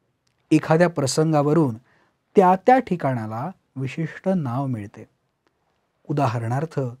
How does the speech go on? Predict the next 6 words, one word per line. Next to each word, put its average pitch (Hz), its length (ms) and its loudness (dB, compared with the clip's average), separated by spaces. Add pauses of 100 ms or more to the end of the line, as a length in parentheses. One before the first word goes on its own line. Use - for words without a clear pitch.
(480)
छत्रपती 170 680 0
शिवाजी 175 480 -2
महाराज 147 520 0 (240)
सुरतेहून 147 760 -2
परत 170 380 0
येताना 160 460 0